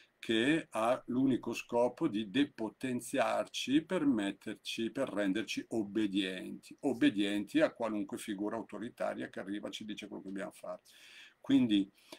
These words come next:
questa, questo metodo che lui ha condiviso non è solo importantissimo per attivare la capacità intuitiva. Ecco, la capacità intuitiva, vediamo la capacità intuitiva.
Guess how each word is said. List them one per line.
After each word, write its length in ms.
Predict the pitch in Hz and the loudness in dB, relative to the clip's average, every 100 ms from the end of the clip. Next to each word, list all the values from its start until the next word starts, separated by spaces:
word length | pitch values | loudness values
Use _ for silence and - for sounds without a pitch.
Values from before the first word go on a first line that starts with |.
| _ | _
questa, 680 | - 127 - 151 147 156 156 - _ - _ | -6 -4 0 4 6 6 0 -8 _ -20 _
questo 680 | - 127 123 - 147 147 123 | -4 -2 -2 -2 4 4 4
metodo 760 | 107 110 104 - 101 95 101 98 | 2 0 -2 -4 -6 -6 -8 -10
che 160 | - | -6
lui 240 | 101 107 127 | -2 0 0
ha 80 | |
condiviso 1080 | - 110 104 104 98 107 98 92 92 95 98 | -2 -4 -2 0 0 2 0 -2 -8 -10 -10
non 260 | 98 104 107 | -6 -4 0
è 140 | 143 | 2
solo 960 | 143 - - 117 107 101 101 101 101 - | 2 -2 -4 -2 0 0 -2 -4 -6 -10
importantissimo 1700 | 113 110 101 - 113 101 - 107 95 - - 110 104 - 110 113 107 | -4 -2 -2 -2 -4 -6 -6 -4 -4 -6 -6 -4 -4 -4 -2 -2 -2
per 200 | 107 98 | -6 -4
attivare 560 | 95 - 101 98 101 | -4 -4 -2 0 -2
la 140 | 101 98 | -4 -6
capacità 640 | 98 - 98 - 95 101 | -8 -8 -8 -8 -6 -2
intuitiva. 880 | 101 92 98 92 - 95 90 87 90 | -2 -2 -4 -4 -2 0 0 -6 -10
Ecco, 320 | 101 98 - | -10 -10 -8
la 140 | 101 95 | -8 -6
capacità 580 | 95 - 101 120 - | -8 -8 -8 -8 -4
intuitiva, 800 | 127 107 - 101 - - 98 90 | -4 -4 -6 -8 -8 -12 -10 -10
vediamo 560 | 95 101 98 123 147 156 | -8 -6 -4 -2 0 2
la 140 | 139 | 0
capacità 580 | - 104 107 101 - - | -2 -4 -4 -4 -8 -6
intuitiva. 600 | 110 98 104 95 - 98 | -6 -6 -8 -10 -10 -12